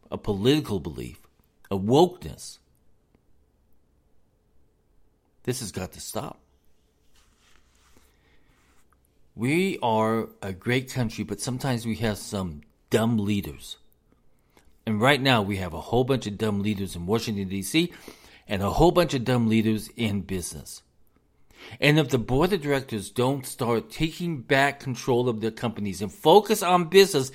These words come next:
instead of being woke, instead of being politically driven, businesses will fail.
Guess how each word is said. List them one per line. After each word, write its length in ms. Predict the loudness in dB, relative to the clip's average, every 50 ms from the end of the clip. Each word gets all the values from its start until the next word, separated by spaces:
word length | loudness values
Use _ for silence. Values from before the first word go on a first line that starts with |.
| -12 -14 -10 -4 -2
instead 480 | 0 0 0 0 4 6 6 8 6
of 180 | 6 2 2 2
being 420 | 4 4 4 4 4 2 2 4
woke, 440 | 6 10 10 10 10 8 2 -8 -18 _ _ _ _ _ _ -20 -20 _ _ _ _ _ -8
instead 460 | -6 -6 -6 -2 4 6 6 6 6
of 160 | 4 2 2
being 260 | 2 2 2 0 -2
politically 600 | -2 -2 -2 0 0 0 0 0 -2 -2 -2 -4
driven, 420 | -2 -2 -4 -4 -4 -4 -8 -12 -14 _ _ _ _ _ -20 _ _ _ _ _ _ _ -20 _ _ _ _ _ _ _ _ -20 _ _ _ _ _ _ _ -20 _ _ _ _ _ _ _ _ -20 _ _ _ _ _ _ _ -20 _ _ _ _ _ _ _ -20 -20 _ _ _ _ _ _ _ -16 _
businesses 680 | 0 0 0 0 0 -4 -4 -4 -6 -8 -8 -10 -14 -18 _ _ _ _ _ _ _ _ -6
will 160 | -4 -4 -4
fail. 360 | -4 -6 -12 -12 -14 -16 -20